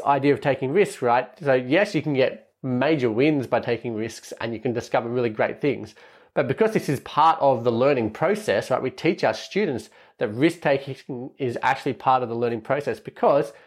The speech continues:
you can fail. And so effective teachers are actually happy to fail.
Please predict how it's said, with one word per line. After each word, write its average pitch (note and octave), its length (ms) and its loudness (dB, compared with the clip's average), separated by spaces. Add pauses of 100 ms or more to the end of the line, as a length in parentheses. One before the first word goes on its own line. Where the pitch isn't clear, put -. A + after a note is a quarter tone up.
(400)
you D3 120 -4
can D#3 140 0
fail. G#2+ 380 0 (880)
And C#3+ 140 0
so C#3 240 4 (560)
effective G#3+ 540 0
teachers C#3+ 300 0
are C3 40 2
actually D#3+ 260 -2
happy B2+ 680 -6 (220)
to - 80 -4
fail. G2 380 -2